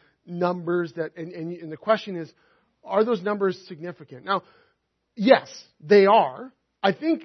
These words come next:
what we have to do, the work we have to do is try to understand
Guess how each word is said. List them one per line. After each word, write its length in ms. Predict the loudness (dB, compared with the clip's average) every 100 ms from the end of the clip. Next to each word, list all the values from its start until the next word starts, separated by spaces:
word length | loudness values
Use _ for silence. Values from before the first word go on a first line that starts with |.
| -10
what 340 | 0 2 2
we 280 | 0 -4 -2
have 280 | -2 -4 -6
to 80 | -12
do, 140 | -8
the 80 | -4
work 280 | -2 -2 -2
we 240 | -2 -2
have 200 | -2 -6
to 100 | -10
do 220 | -4 -4
is 120 | -4 -8
try 200 | 0 0
to 80 | 0
understand 460 | -6 -10 -12 -12